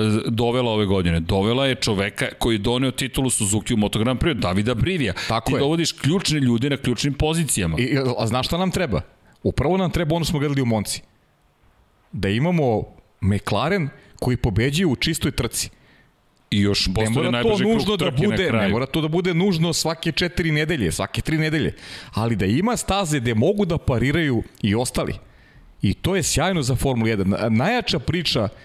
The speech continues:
Speaker 2: ove sezone je meni po ovaj Daniel Ricciardo. Zato što je došla kao proizvod fantastičnog učinka McLarena tokom čitavog vikenda. Kvalifikacije, trka, nevezano apsolutno za incident Maxa Verstappena, Lewisa Hamiltona, a, McLaren je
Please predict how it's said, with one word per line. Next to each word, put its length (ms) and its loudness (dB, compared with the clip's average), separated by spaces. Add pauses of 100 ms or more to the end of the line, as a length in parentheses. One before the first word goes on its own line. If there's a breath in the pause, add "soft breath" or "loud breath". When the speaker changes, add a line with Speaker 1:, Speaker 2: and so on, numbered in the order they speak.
(160 loud breath)
Speaker 2:
ove 240 0
sezone 420 0
je 40 0
meni 240 0
po 100 0
ovaj 120 2
Daniel 300 0
Ricciardo. 380 -2 (1040 soft breath)
Zato 260 -2
što 160 -2
je 40 0
došla 360 0
kao 200 -2
proizvod 600 0 (260)
fantastičnog 720 -2
učinka 460 0
McLarena 540 0
tokom 300 -2
čitavog 300 -2
vikenda. 320 -2 (440 loud breath)
Kvalifikacije, 880 0 (340 loud breath)
trka, 440 -2 (300 loud breath)
nevezano 600 2
apsolutno 480 0
za 100 0
incident 360 -2
Maxa 280 -2
Verstappena, 440 0
Lewisa 280 0
Hamiltona, 520 -2 (440 loud breath)
a, 140 2 (120)
McLaren 560 0
je 160 0